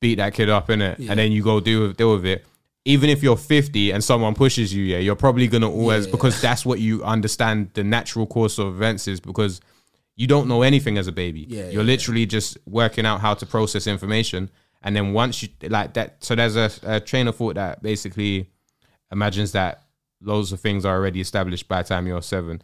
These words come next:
Speaker 2: Yeah.
Speaker 1: What do you think about that?
Speaker 2: I a hundred percent agree with that. Like, me having a daughter, it's like, I can see how we're conditioning her already. Like, she's only six months old, innit?
Speaker 1: Mm.
Speaker 2: But I can see, like,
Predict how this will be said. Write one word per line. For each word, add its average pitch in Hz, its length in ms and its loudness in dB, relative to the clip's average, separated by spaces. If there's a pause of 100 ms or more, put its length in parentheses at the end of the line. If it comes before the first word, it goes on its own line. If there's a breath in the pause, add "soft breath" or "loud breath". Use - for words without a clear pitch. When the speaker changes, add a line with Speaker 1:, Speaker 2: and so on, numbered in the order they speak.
(100)
Speaker 2:
Yeah. 87 120 -14
Speaker 1:
What 135 120 -4
do 151 60 0
you 151 60 0
think 143 180 0
about - 240 -6
that? - 140 -14 (280)
Speaker 2:
I 147 120 -4
a 123 100 -4
hundred 127 280 -4
percent 113 260 -8
agree 107 180 -12
with 101 120 -12
that. 92 120 -16 (320)
Like, 98 240 -14
me 127 140 -6
having 131 260 -4
a 117 60 -8
daughter, 113 500 -8 (400)
it's 104 100 -20
like, 107 300 -12 (340)
I 139 120 -8
can 139 200 -4
see 147 420 -4
how 131 260 -8
we're 123 240 -4
conditioning 120 840 -6
her 113 440 -8
already. 113 560 -6
Like, 90 140 -12
she's 123 160 -8
only 123 160 -8
six - 280 -8
months 110 280 -12
old, 110 180 -10
innit? 110 200 -12 (200 soft breath)
Speaker 1:
Mm. 95 80 -8
Speaker 2:
But 95 60 -6
I 104 80 -8
can 120 140 -10
see, 143 260 -4
like, 117 280 -8